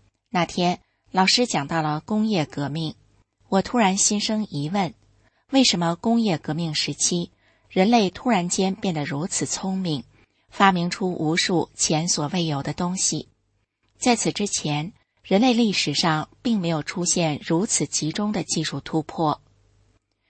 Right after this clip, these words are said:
之后这一疑问伴随了我多年，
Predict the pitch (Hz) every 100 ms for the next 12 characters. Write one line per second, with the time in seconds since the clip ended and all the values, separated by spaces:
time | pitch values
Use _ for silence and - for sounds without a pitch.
0 | _ - - 254 262 214 202 214 190 -
1 | 160 170 185 160 - 190 165 - 156 165
2 | 147 - 180 180 151 143 147